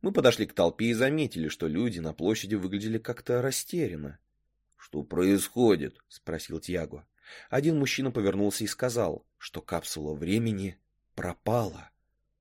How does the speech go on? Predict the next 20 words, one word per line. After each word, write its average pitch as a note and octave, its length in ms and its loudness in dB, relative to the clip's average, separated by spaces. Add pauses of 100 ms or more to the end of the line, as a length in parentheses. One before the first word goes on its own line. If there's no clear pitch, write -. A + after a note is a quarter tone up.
(180)
"В - 100 -18
каком D#4+ 380 8
смысле A3 420 8
пропала?" A3+ 720 6 (480)
поинтересовалась E2 880 -2
Ава. D2+ 300 -4 (800)
"Исчезла", G2 720 6 (340)
коротко G2 400 0
ответил E2 340 -4
мужчина. D#2 520 -10 (840)
"Мэр G2 320 4
считает, A#2 480 4
что - 180 2
её G2+ 200 8
кто-то G2+ 300 0
украл". F#2 560 4 (640)
Мы F#2+ 200 -6
с A2 60 -4
друзьями G2+ 460 -4
переглянулись. E2 840 -8